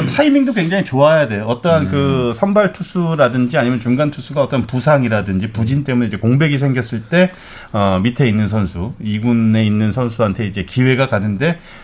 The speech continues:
Speaker 1: 그 기회를 이제 잡는 게 사실은 그 선수의 몫이거든요. 그러니까 송명기 선수는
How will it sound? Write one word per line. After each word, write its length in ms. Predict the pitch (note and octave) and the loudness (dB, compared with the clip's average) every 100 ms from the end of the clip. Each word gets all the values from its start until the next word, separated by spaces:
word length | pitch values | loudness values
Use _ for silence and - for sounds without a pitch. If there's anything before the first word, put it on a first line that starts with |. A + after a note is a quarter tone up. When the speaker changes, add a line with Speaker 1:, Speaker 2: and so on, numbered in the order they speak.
| - | -6
Speaker 1:
그 140 | - - | -2 0
기회를 500 | - E3 A3 A3+ E3 | 4 6 4 2 -4
이제 220 | A#2+ A#2+ | -2 -4
잡는 460 | - A2+ B2+ A#2 G#2 | -4 0 2 2 2
게 300 | F#2+ G2 F#2 | 0 -2 -2
사실은 360 | B2+ A2+ G#2+ F#2+ | -4 -4 -6 -6
그 80 | G2+ | -4
선수의 340 | D3+ B2+ A#2+ | -2 0 -2
몫이거든요. 640 | G2 G#2+ - E3+ G#2+ F#2 | -2 -4 -2 -2 -2 -2
그러니까 280 | A2 G3+ - | -6 -8 -10
송명기 320 | C#3 A3 A#3 | -2 0 2
선수는 480 | F#3+ F#3+ E3 F#3 G3 | 2 0 0 0 0